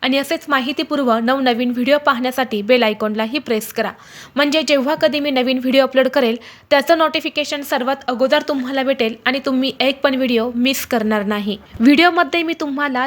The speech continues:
जो उपाय सांगणार आहे तर हा उपाय आपल्याला आज दसऱ्याला संध्याकाळी करायचा आहे. संध्याकाळी जेव्हा आपल्या घरामध्ये लक्ष्मी येते, दिवे लागण्याची वेळ असते, तर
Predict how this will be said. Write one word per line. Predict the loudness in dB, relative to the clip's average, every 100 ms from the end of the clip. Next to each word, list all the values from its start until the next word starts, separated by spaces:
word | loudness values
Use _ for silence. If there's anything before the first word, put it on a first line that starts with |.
| -2
जो | -4 -2
उपाय | -4 0 0
सांगणार | 0 -2 0 0
आहे | 0 -2 -4 -4
तर | -2
हा | 0 0 -2
उपाय | -6 0 0 0
आपल्याला | -4 -2 0 2 0 -2 2
आज | 2 0 -6
दसऱ्याला | -2 -2 -2 -2 -2 -2
संध्याकाळी | -4 -2 0 0 0 2 0 2
करायचा | 2 2 0 -4
आहे. | -4 -8 -10 -20 -20 -20 -12 0
संध्याकाळी | 2 4 2 2 0 0
जेव्हा | 0 -2 2 0
आपल्या | 2 0
घरामध्ये | 0 0 0 0 0
लक्ष्मी | -2 -4 -4 -2 0
येते, | 0 0 0 0
दिवे | 2 2 2
लागण्याची | 2 0 -2 0
वेळ | 2 2 0
असते, | -2 -2 -4 -4 -20 -20 -20 _ -2
तर | -2